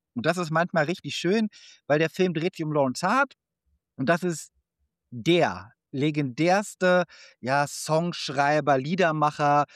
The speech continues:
äh, damaligen Zeit. Äh, wir sind so eine Zeitspanne kurz, äh, vor, also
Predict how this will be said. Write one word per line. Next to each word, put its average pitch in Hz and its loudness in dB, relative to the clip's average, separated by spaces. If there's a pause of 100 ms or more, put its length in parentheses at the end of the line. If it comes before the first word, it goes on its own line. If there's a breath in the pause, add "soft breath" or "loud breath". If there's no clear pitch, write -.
(320 loud breath)
äh, 127 -2
damaligen 147 0
Zeit. 147 -2
Äh, 135 0
wir 131 -2
sind 160 -6
so 156 -4
eine 131 -2 (140)
Zeitspanne 143 -2 (400 soft breath)
kurz, - -4
äh, 143 2
vor, - -10
also 120 -2